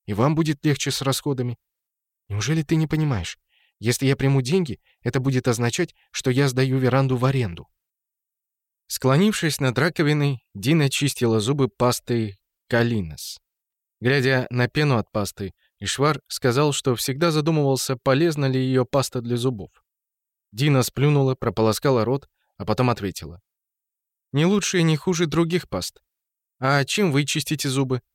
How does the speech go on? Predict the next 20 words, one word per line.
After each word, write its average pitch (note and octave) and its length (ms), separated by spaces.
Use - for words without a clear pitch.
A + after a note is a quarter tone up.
"Угольным D3+ 460
порошком, C3+ 560
а A#2 120
иногда D3 300
пользуемся B2 680
палочками A2+ 640
из A#2 220
нима". G#2+ 440
Дерево E3+ 540
ним B2 340
почитается C3+ 580
в A#2+ 80
Индии C3+ 340
как - 380
царственное. F#2 720
Считается, D#3+ 680
что C#3 220
оно D3 140
может C#3+ 360
излечивать B2+ 680